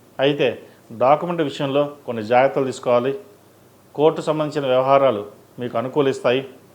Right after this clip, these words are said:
రాజకీయ రంగంలో ఉన్న వారికి రాజకీయ పలుకుబడి పెరుగుతుంది, పేరు ప్రఖ్యాతలు లభిస్తాయి. మీరు ఏదైతే కోరుకున్న పదవి అది కాకుండా వేరే పదవి వచ్చే అవకాశం గోచరిస్తుంది.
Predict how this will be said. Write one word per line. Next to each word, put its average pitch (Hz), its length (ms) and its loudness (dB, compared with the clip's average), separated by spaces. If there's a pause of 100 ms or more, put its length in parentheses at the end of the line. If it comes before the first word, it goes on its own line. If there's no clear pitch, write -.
(200)
రాజకీయ 156 460 2
రంగంలో 147 280 0
ఉన్న 147 160 0
వారికి 135 280 0 (540)
రాజకీయ 139 340 0 (120)
పలుకుబడి 135 420 -2
పెరుగుతుంది, 131 440 -4 (600)
పేరు 151 240 2
ప్రఖ్యాతలు 135 460 0
లభిస్తాయి. 131 400 -2 (480)
మీరు 135 160 0 (120)
ఏదైతే 160 320 2 (240)
కోరుకున్న 151 380 0 (380)
పదవి 135 320 2 (440)
అది 131 200 2
కాకుండా 156 420 4 (280)
వేరే 143 200 0 (100)
పదవి 139 260 0
వచ్చే 120 200 -6
అవకాశం 131 400 0
గోచరిస్తుంది. 127 560 -4